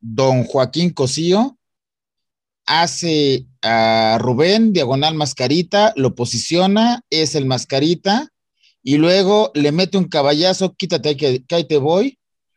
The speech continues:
y pone, y se posiciona como el cochiloco. Ahí sí, mis respetos como actor, y por eso hace rato mencionaba que no fue como un pase de estafeta o no fue como un relevo de lucha libre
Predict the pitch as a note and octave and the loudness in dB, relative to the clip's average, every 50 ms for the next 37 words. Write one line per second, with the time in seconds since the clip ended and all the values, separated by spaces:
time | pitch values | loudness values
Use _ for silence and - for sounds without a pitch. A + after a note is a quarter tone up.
0 | _ _ _ _ _ - D3 D#3 D3+ B2+ - - E3 E3 E3 E3 E3+ F3 F3 F3 | _ _ _ _ _ -4 0 0 0 0 0 -2 0 0 0 2 2 2 2 2
1 | E3+ E3+ - - D3 B2+ D3 A#2+ B2 C3+ B2+ C3 B2+ D#3+ E3 F3 F3 - - C3+ | 2 0 -2 -2 -2 -2 -2 -2 -2 -2 -2 -2 -2 -2 -2 -2 -2 -4 -4 -4
2 | B2 A#2+ A#2+ - C3 A2+ - C3 C3 C3 C#3 C#3 C3+ D3 F#3 G#3 A3+ - - - | -2 -2 -2 -2 -4 -6 -4 -2 0 0 0 0 0 0 -2 -2 -2 -2 -4 -2
3 | C#3+ D3+ D#3 C#3 C3+ D#3+ E3 E3 E3 - _ _ _ _ _ _ _ _ _ _ | 0 0 0 0 -2 -2 -2 -4 -4 -6 _ _ _ _ _ _ _ _ _ _
4 | _ _ _ _ _ _ - C3+ D3 D#3 D3 B2+ C#3 D3 C3+ - - F#3 F3+ - | _ _ _ _ _ _ -8 -4 -2 0 0 0 0 -2 -2 -2 -4 -2 -2 -2
5 | G3+ - - E3 D3 C#3 C3 C3+ - C#3+ C#3+ D#3+ G3 A3 - _ _ _ _ _ | -4 -4 -2 -4 -2 -2 -2 -2 -2 0 0 0 0 -2 -6 _ _ _ _ _
6 | - _ _ _ _ - C#3+ D3 D3 F3 F3 F3+ - G#3+ A3+ G#3+ - G#3+ G3 G3+ | -20 _ _ _ _ -2 -2 0 0 2 0 2 2 2 0 0 0 0 0 0
7 | G3 - G#3+ G3+ F#3+ D#3+ C3 D#3+ D3 D#3 E3 F3+ F3+ - - D#3 D#3 E3+ - - | 0 0 0 0 0 0 -2 -2 -2 0 0 0 -2 -2 -2 -2 -2 -2 0 -2
8 | G3+ F#3+ - E3+ E3 F3 E3+ D#3 - - F3 E3 - F3+ D#3 D3+ C3+ C3 - C3 | -4 -2 -2 -2 0 0 -2 -2 -2 -2 -2 0 0 -2 -2 -2 -2 -2 -4 -4
9 | C3 C#3 D3+ D3+ D3+ E3 D#3 C#3+ C#3 C#3+ C3+ D#3+ D3 - - C3+ C3+ C#3+ C#3+ C#3+ | -2 0 -2 -2 -2 -2 -2 -2 -2 -2 -4 -6 -8 -6 -6 -4 -4 -2 0 0
10 | D3 C#3 C#3 C#3 C3+ C3+ B2+ A#2+ A#2+ B2+ A#2+ - D3+ C#3 B2 B2 C3 C3 B2+ B2 | 0 0 0 0 0 0 0 0 0 -2 -2 -2 -2 -2 -2 0 -2 -2 0 -2
11 | A#2+ | -2